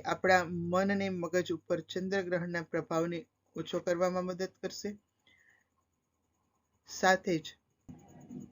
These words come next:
એક સકારાત્મક ઉર્જા દ્વારા તમારા અને તમારા ગર્ભસ્થ બાળક ફરતે રક્ષા કવચ તૈયાર કરશે. તો ચંદ્રગ્રહણના સમય દરમિયાન તમે ગાયત્રી મંત્રના પણ જપ કરી શકો છો.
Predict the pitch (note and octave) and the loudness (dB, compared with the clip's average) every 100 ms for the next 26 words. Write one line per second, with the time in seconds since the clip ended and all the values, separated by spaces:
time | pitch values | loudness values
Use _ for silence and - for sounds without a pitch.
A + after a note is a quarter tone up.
0 | - - - _ - G3 G3+ - G3+ G3 | -20 -20 -20 _ 2 4 4 0 0 10
1 | G3 G#3 G#3+ - G#3+ G#3 - - F#3+ F#3 | 12 12 8 2 -6 -6 -8 -2 0 0
2 | - G3 F3+ E3 E3 D#3+ E3 D3 - - | 2 2 2 -2 -2 -2 -4 -6 -14 -20
3 | - _ _ - F#3 F#3 F#3+ - F3+ F3 | -20 _ _ -10 -4 -2 0 -2 -4 -6
4 | D#3 E3+ E3+ E3 E3 - E3+ E3 D#3 G3+ | -6 -6 -4 -4 -6 -10 -8 -8 -6 -8
5 | G3+ F#3+ E3 D#3 D#3 - - D#3+ D#3 F3+ | -8 -6 -2 -2 -4 -8 -12 -10 -10 -12
6 | - _ - D#3+ - D#3+ D#3 D3+ F3 E3 | -12 _ -8 -8 -6 -6 -6 -8 -8 -10
7 | - C#3+ C#3 C3+ - C#3+ C3+ - D3+ E3 | -8 -6 -4 -6 -8 -14 -14 -12 -10 -6
8 | D#3+ - _ _ - _ - F3+ F#3 G3 | -8 -8 _ _ -20 _ -6 -4 0 0
9 | F3+ F3 F3+ F3 F3 E3+ - E3 E3+ D#3+ | 0 -2 -2 -4 -4 -6 -6 -6 -4 -2
10 | D#3+ D#3+ D#3+ D#3+ D#3 D#3 E3 D#3+ C#3+ D3+ | -4 -2 -4 -4 -6 -8 -6 -4 -2 -2
11 | D3+ D#3+ D3+ D#3 - F3 E3+ E3+ F3 E3+ | -4 -4 -2 -4 -4 -4 -2 -2 -4 -2
12 | F#3 E3+ - F3 F3 F3 F3+ F3+ | -4 -6 -2 -2 -2 -4 -6 -4